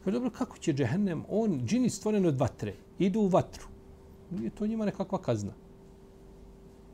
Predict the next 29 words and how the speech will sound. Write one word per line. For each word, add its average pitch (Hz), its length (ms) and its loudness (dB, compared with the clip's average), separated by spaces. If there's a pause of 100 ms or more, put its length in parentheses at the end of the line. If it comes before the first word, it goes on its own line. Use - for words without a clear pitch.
(720)
Od 175 180 8
vatre 143 260 4
u 170 60 8
vatru, 185 340 0 (800)
iz 175 180 6
vatre, 156 320 0 (560)
sve 202 220 2
je 165 120 4
to, 175 160 6
jeli, 127 240 2 (680)
hajr 226 180 4
i 180 40 6
bereket, 151 400 0
nije 156 240 0
to 208 100 8
kazna 202 340 6
nekakva. 120 440 -2 (440)
To 127 80 -4
je 117 60 0
kazna 135 260 4
za 165 100 8
ljude, 226 380 10 (840)
ali 113 200 2
nije 165 220 6
za 170 240 4 (160)
džine. 110 240 4 (1700)
Naravno, 269 220 2
to 233 120 2
je 175 140 2